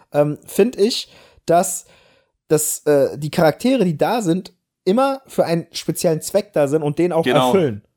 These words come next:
Speaker 1: So,
Speaker 2: Ja.
Speaker 1: und nicht einfach nur dann vor sich her dümpeln. Und
Speaker 2: Ja.
Speaker 1: Aoi war da, um lustig zu sein, um Yuji ein bisschen was beizubringen. Und das hat er perfekt erfüllt. Und als er es dann nicht mehr musste, war er halt wieder weg und vielleicht kommt er wieder. So, weißt du,
Speaker 2: Ja.
Speaker 1: aber, äh, das, das, äh, das
Speaker 2: Es
Speaker 1: ist
Speaker 2: gibt
Speaker 1: so
Speaker 2: keine Filler-Charaktere eigentlich.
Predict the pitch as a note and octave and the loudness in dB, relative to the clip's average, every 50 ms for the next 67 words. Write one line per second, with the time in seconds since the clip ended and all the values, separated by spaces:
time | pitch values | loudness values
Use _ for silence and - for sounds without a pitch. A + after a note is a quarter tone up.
0 | _ _ _ _ - C3+ B2+ B2 A#2+ - - D3 C#3 C3+ A#2+ - D3+ D#3+ F3 F3 | _ _ _ _ 0 2 2 2 2 0 -2 -4 -4 -4 -4 -4 -2 -2 -2 0
1 | - C3 D#3+ D3+ - D3 D#3 E3 D3+ D3 C#3+ - - D3+ C3 B2 - - F3+ D#3+ | 0 0 0 0 0 2 2 2 2 2 0 0 0 -2 -2 -2 -2 -2 -2 0
2 | D3 C3 B2 A#2+ A2 - A2 G#2+ G#2+ A2 B2+ B2 A#2 B2+ C3+ E3 G3 G3 F#3+ F3+ | 0 -2 -4 -4 -2 -2 -2 -4 -4 -6 -6 -4 -2 0 0 2 2 2 2 2
3 | E3 D#3 D#3 E3 F3 D3+ D3+ C#3 D#3 F#3 - - - G3 - - F#3+ F#3 G3 G3+ | 0 0 2 0 0 0 -2 -2 -2 -2 -2 -4 -8 -8 -6 -6 -4 -2 0 0
4 | A3 B3 - - - - - - E3 D3+ D#3+ D#3 F#3+ F3 - E3 D#3+ D3+ D#3+ D3+ | 0 0 -2 -4 -10 -16 -6 -2 0 2 2 2 0 0 -2 -4 -4 -2 0 0
5 | C#3 C3 - - D#3+ G#3 G#3 - - G#3 A3 B3+ C#4 D#4+ - _ - F3+ D#3+ - | 0 0 0 0 0 0 0 -4 -6 -6 -4 -4 -4 -4 -6 _ -4 -2 0 0
6 | G#3+ A3 F#3+ G3 - - G3 F#3 - C4+ C4+ C4+ - A#3 A3 - - C4 C#4+ D#4+ | 0 0 -2 -4 -2 -2 -2 0 0 0 -2 0 -2 -4 -2 0 0 -2 -2 -2
7 | - - - - - - F#3 F#3+ G#3 G3+ G3+ F3 - - E3+ F#3+ A3+ B3 C4 A3+ | -4 -10 -16 -10 -4 -2 0 0 2 2 0 0 0 0 0 -2 -2 -2 -2 0
8 | A3+ A#3 B3+ - - _ _ - F#3 G#3 D#4 - - - D#4+ D#4+ A#3+ F3 E3 F3+ | 0 0 -2 -4 -8 _ _ -2 0 0 0 0 -2 -2 -4 -2 -2 0 2 2
9 | F3+ F3 D#3+ F3 F3+ E3+ C#3+ - F#3+ B3 C4 A3+ - F#3 - - - - - A3+ | 2 2 0 0 0 0 2 2 0 -2 -2 -2 -2 -2 -2 -2 -2 0 0 2
10 | F#3+ E3+ G3 A3+ D3+ G#2 - A#2 A2+ A2+ B2+ C#3+ - - D#3+ - E3+ E3 E3 E3+ | 0 0 2 0 0 -2 -2 -2 0 2 0 2 2 0 0 0 2 2 2 0
11 | E3 - - - _ _ _ _ _ - D3 D3 D3 D3+ D#3 - - - - D#3 | -2 -4 -12 -20 _ _ _ _ _ -2 0 0 0 0 -2 -4 -4 -6 -6 -6
12 | - - - - D3+ D#3+ D3+ D3+ D3+ D3+ E3 - - _ _ _ _ _ _ _ | -6 -6 -4 -2 0 2 2 2 2 2 0 -2 -8 _ _ _ _ _ _ _
13 | _ _ _ _ D3+ D3+ - - - D#3+ F#3 G#3 - - G#3+ - - - - - | _ _ _ _ -4 -4 -2 -4 -4 -4 -4 -2 -2 0 0 0 0 -2 -2 -2
14 | - C#3 C3+ - - C3 A#2 G#2+ - - A2+ G#2 G2 G2 F#2 F#2 F#2 F2+ F#2 F2+ | -2 -2 -4 -4 -4 -4 -4 -6 -4 -4 -4 -4 -4 -4 -4 -4 -6 -8 -10 -12
15 | F2 E2+ - - - | -12 -14 -14 -18 -20